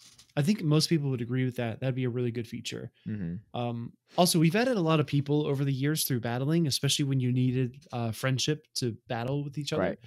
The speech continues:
Speaker 1: So that's why, like, I'm friends with Sunny Cheese over in Malaysia, right?
Speaker 2: Yeah.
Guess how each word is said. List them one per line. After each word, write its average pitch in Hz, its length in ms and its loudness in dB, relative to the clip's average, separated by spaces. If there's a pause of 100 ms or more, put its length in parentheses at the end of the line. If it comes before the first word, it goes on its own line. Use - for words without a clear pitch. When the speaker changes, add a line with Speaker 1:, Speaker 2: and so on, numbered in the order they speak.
(360)
Speaker 1:
So - 140 2
that's 160 180 4
why, 190 240 4
like, 143 300 -2
I'm 151 140 4
friends 175 280 2
with 160 120 2
Sunny 160 320 4
Cheese 139 460 0
over 135 240 -2
in 131 80 2
Malaysia, 127 560 -2 (140)
right? 123 140 -2
Speaker 2:
Yeah. 120 240 6